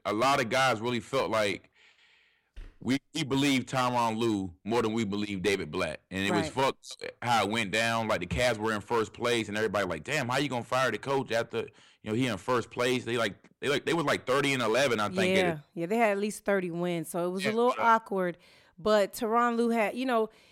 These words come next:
Speaker 2: he had some big shoes to fill just because of that firing out of nowhere. It, it put pressure on them, and then the whole situation with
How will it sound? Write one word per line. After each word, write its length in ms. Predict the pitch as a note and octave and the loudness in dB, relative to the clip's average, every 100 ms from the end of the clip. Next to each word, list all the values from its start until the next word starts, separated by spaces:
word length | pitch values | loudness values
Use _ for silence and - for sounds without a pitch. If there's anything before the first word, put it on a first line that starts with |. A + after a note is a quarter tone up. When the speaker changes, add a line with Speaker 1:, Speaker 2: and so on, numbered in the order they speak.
| _ _ - | _ _ -8
Speaker 2:
he 160 | D4+ | 0
had 160 | D#4 D4 | 2 2
some 160 | C4 | 0
big 160 | A#3+ C4 | -2 -4
shoes 300 | - C#4+ A#3+ | -2 -2 -2
to 60 | A#3+ | -2
fill 260 | C4 A#3+ | 2 2
just 400 | F3+ G#3+ A#3 - | 2 0 0 -2
because 480 | A3+ - A#3 A3+ G#3 | -6 -2 2 2 2
of 140 | G3 F3 | 0 2
that 260 | G#3 G3 | 0 0
firing 560 | - F#3+ G3+ G3+ G3 G3 | 2 4 4 2 0 -2
out 200 | - G3 | 0 0
of 80 | G3+ | 0
nowhere. 540 | F#3+ G3 G3 F#3+ G3 G3 | 0 2 2 2 0 0
It, 160 | F3 - | -4 -4
it 200 | A3 - | -6 0
put 220 | A#3 A3+ | -2 0
pressure 440 | A3+ A3 G#3+ G#3+ | -2 0 0 0
on 200 | G#3 G3+ | 0 0
them, 240 | G3+ G3 F#3 | -2 -2 -4
and 120 | F#3 | -4
then 140 | G3 | -4
the 80 | G3 | -4
whole 160 | F#3+ F#3+ | -4 -4
situation 720 | - F#3+ F#3 F#3 F3+ F#3 F3+ | -6 -8 -4 -4 -2 -4 -4
with 160 | E3+ | -4